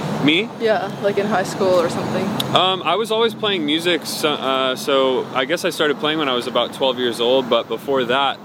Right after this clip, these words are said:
Speaker 1: I played a lot of sports. Um, and I was an only child, so I was always forced to kinda be creative with my time and my, you know, my space at home, and I never felt lonely. I had a lot of friends with older brothers and stuff like that, so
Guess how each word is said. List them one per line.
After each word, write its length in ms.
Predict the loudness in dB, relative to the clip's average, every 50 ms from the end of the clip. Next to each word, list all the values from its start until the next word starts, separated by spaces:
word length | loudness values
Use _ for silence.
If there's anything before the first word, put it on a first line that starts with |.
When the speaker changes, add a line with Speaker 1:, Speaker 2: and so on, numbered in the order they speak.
| -18 -18 -18 -18 -14 -6
Speaker 1:
I 80 | -6 -6
played 220 | 0 0 2 2
a 40 | 4
lot 180 | 2 2 2 0
of 80 | -2
sports. 460 | -6 -6 -2 0 2 2 0 -2 -8 -10 -12 -12 -10 -4
Um, 460 | -2 0 0 0 0 -2 -4 -6 -8 -10 -12 -12 -12 -12 -12 -10 -4 -2
and 240 | 0 0 0 0 0 0
I 80 | 0
was 120 | 0 0 -2
an 100 | -2 0
only 160 | 0 0 0
child, 340 | 0 0 2 2 0 0 0
so 140 | 0 0 0
I 40 | 0
was 140 | 0 0
always 240 | 0 2 2 0 -2
forced 340 | -2 0 0 0 0 0 -4
to 60 | -6
kinda 240 | -4 -2 -2 -2 -2
be 140 | -2 -4 -4
creative 400 | 0 2 2 4 4 2 2 0
with 160 | -2 -2 0
my 120 | -2 -4 -4
time 400 | -4 -4 -2 -2 -2 -2 -2 -4
and 80 | -4 -2
my, 140 | -2 -2 -4 -4 -4 -2
you 100 | 0 0
know, 140 | 0 0 -2 -2 -2
my 120 | -2 -2 -2
space 360 | -4 -2 0 0 0 0 -2
at 80 | -4 -2
home, 400 | 0 0 2 2 0 0 -2 -2
and 140 | -2 -2 -4 -6 -8 -10 -10 -10 -8 -8 -8 -4 -2
I 60 | -2 0
never 180 | 0 0 -2
felt 260 | 0 0 0 0 0 0
lonely. 320 | -2 -4 -2 -2 -2 -2
I 60 | 0 0
had 120 | 0 0
a 40 | 2
lot 160 | 2 0 0
of 60 | -2 -4
friends 240 | -4 -6 -4 -4
with 120 | -6 -4 -2
older 220 | 0 0 0 2
brothers 400 | 2 2 2 2 2 0 -2 -2
and 100 | -6 -6
stuff 240 | -4 -4 -2 0 0
like 140 | -2 0 0
that, 240 | -2 -2 -2 -4 -4
so 240 | -2 0 0 0